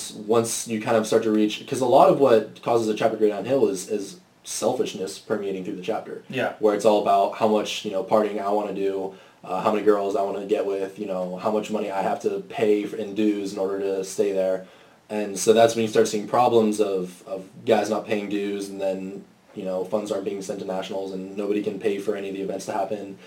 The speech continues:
Speaker 1: The chapter's taking on debt because nobody's paying their dues. Uh, the chapter's not reading, reaching fundraising goals. There might even start to be bad things happening where,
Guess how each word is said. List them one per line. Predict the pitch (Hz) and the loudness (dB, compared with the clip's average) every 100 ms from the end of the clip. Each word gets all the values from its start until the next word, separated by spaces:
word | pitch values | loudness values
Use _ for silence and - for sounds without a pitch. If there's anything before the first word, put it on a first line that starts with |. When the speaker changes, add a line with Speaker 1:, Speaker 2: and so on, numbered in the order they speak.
| - | -6
Speaker 1:
The | 110 | 0
chapter's | 117 113 110 | 6 6 6
taking | 113 107 107 | 2 4 2
on | 104 | 2
debt | 101 104 107 107 | 4 4 4 0
because | 98 113 104 101 | 0 2 2 0
nobody's | 104 98 95 | -2 -2 -2
paying | 107 98 | -4 -6
their | 98 | -6
dues. | 98 98 98 101 - - - - 110 | -2 0 0 -6 -14 -20 -20 -18 -12
Uh, | 90 - - - | -10 -10 -12 -10
the | 110 | -4
chapter's | 107 113 110 | 4 4 4
not | 110 110 | 4 4
reading, | 110 104 - 123 | 4 2 -2 -4
reaching | 113 107 107 | -2 0 -2
fundraising | 107 110 107 107 104 | 2 6 6 6 4
goals. | 107 104 104 98 | 4 4 2 2
There | 107 | 6
might | 113 | 6
even | 110 107 | 6 4
start | 113 107 | 2 2
to | |
be | 107 | 2
bad | 104 107 | 2 2
things | 107 - | 0 0
happening | 113 113 107 101 | 0 0 -2 -2
where, | 95 95 92 | -2 -2 -2